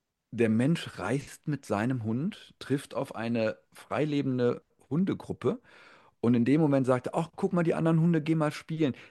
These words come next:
Der wird seinen Hund, wenn er Glück hat, noch lebend da rausbekommen. So, und, ähm, das ist ja aber erstmal natürlich, wenn der Teil dieser Gruppe werden will, ja, dann muss der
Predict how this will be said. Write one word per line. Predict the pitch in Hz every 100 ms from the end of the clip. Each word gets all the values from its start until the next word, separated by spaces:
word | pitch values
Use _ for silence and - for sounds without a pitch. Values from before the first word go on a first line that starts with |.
| _ _
Der | 117 113
wird | 139
seinen | - 131 113
Hund, | 156 - -
wenn | 110 113
er | 107
Glück | 120 139
hat, | 139 -
noch | 113
lebend | 117 120 110
da | 101
rausbekommen. | 95 95 - - - 110 123 _ - - - - 90
So, | 104 101
und, | 98 95 -
ähm, | 101 101 101 98 -
das | 107 120 131
ist | 147 147
ja | 120 107
aber | 107
erstmal | 98 101 101
natürlich, | 98 104 92 113
wenn | 120 110
der | 147 160
Teil | 127 160
dieser | 143 120 110
Gruppe | 127 160 139
werden | 117 98 90
will, | 92 82 - - - - -
ja, | 104 131 -
dann | 107 117
muss | 147 147
der | 127 123